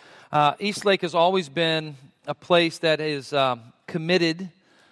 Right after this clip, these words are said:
uh, to prayer. We've tried to do our best over the years to make sure that's important in different ways.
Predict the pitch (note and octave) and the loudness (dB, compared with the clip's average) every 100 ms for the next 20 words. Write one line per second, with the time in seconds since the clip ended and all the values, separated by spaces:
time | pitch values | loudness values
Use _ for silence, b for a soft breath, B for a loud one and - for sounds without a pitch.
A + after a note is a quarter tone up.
0 | b - C#3+ - - - F3 D#3+ F3 G#3 | b -6 -6 -6 -14 0 2 4 2 -2
1 | D#3+ C#3+ - D#3 D3 D3+ C#3+ C3+ D3+ D3 | -8 -10 -2 2 4 2 -2 0 2 2
2 | B2+ D#3+ F3+ - - D3 C#3+ C#3+ C#3 D3+ | 4 2 2 -6 -8 -6 -4 -6 -4 -4
3 | E3+ F3 - C#3+ D#3 - D3+ D3 D3+ - | -2 -4 -8 -6 -6 -4 -2 -2 -4 -4
4 | D#3 E3+ E3 E3+ D#3+ b b b b C#3 | -2 -2 -4 -16 -16 b b b b -6
5 | C#3+ D#3+ E3 D#3+ D#3 D3+ D#3+ F3 - | -4 -4 -6 -2 0 0 -2 -6 -14